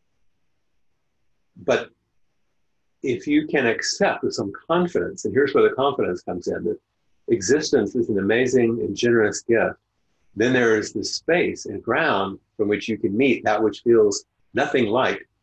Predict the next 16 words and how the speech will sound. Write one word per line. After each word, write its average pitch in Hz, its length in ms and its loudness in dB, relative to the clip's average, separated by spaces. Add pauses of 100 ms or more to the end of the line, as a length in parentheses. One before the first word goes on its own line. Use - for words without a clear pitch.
(1040)
amazing 104 400 0
or 85 60 -6
generous. - 520 -6 (4000)
And 120 160 2
this - 180 2
gift 170 260 4
is - 180 -6
filled 170 320 4
with 127 100 -2
the 139 60 -2
most 123 300 0
incredible 151 480 0
things, - 520 -6 (160)
uh, 90 180 -8 (180)
people, 165 520 -4 (1000)
experiences. 156 1000 0